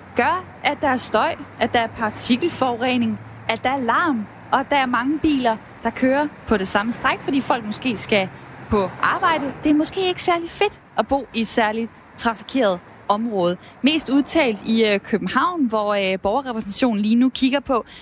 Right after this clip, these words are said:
hvordan de kan lave en bilfri zone i, øh, midten af København. Regeringen har nu sagt, at, øh, med en ny aftale indgået af transportministeren, så vil den undersøge, om Københavns Kommune kan indføre en nulemissionszone, hvor biler,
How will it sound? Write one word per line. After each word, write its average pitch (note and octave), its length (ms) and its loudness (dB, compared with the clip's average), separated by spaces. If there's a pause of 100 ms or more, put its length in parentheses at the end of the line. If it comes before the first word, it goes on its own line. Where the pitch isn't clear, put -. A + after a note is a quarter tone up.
(120)
hvordan G#3+ 340 2
de D4 100 -4
kan B3 160 0
lave F#3 360 2
en A#3+ 180 2 (200)
bilfri D#4+ 460 0
zone A#3 560 2
i, G#3+ 180 2
øh, G3 80 2
midten G#3+ 300 2
af A3+ 100 0
København. F#3+ 600 -2 (320)
Regeringen D#4 420 0
har C#4+ 100 0
nu C#4+ 120 2
sagt, - 380 -2
at, D4 300 0
øh, C#4 80 0
med C4+ 100 4
en C4+ 120 4
ny E4 160 0 (720)
aftale D#4 480 0
indgået C#4+ 340 4
af A#3 80 0
transportministeren, D4 800 0
så B3+ 140 2
vil C#4+ 100 -2
den B3+ 80 0
undersøge, C#4+ 540 2 (240)
om A#3 120 0
Københavns C4+ 460 0
Kommune B3+ 360 2
kan - 200 -2
indføre C4+ 440 2
en C#4 80 2
nulemissionszone, C4 1700 2 (320)
hvor A3 120 2
biler, A#3+ 480 0